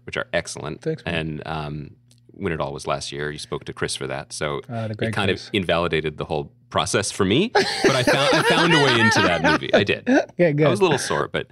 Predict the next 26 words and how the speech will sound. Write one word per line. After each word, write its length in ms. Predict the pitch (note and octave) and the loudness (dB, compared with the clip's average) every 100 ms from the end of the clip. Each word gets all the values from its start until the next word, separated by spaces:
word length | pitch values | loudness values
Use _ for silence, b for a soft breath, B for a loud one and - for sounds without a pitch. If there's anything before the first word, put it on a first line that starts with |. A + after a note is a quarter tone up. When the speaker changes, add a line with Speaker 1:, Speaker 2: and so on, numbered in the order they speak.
| - | 0
Speaker 2:
I 80 | |
get 180 | A#3 E3 | 4 4
it. 140 | E3 E3 | 2 0
Speaker 1:
um, 480 | A2+ A2 G#2 G2+ - _ _ _ _ _ C3 | 2 4 2 2 -4 _ _ _ _ _ 0
and 120 | B2+ | 0
that 220 | A2+ B2+ | 0 -4
was 200 | F2+ A2+ - | -4 -4 -2
sort 220 | G#2+ G2 | 0 0
of, 180 | G2+ - | 0 -4
you 100 | G#2+ | -2
found, 340 | G#2 G2+ G2+ | 0 0 -2
you 80 | G#2 | -4
found 180 | G2+ G2+ | -2 0
a 40 | |
rhythm 240 | D3 F#3+ C2+ | 2 0 -2
with 100 | B1 | -2
that. 100 | A2 | -2
Speaker 2:
Right. 220 | A2 - | -2 -2
Speaker 1:
So 160 | - | 0
this 300 | F#2+ A#2 B2+ | 2 2 0
clearly 560 | - - G#2 F#2+ F2 E2+ | -4 0 2 4 2 0
upended 440 | - F2 G#2+ F#2 - | -2 0 0 0 -4
that 180 | - - | -8 -6
now. 80 | A#2 | -6
Speaker 2:
That's 120 | - | -4
right. 160 | G#2+ | -6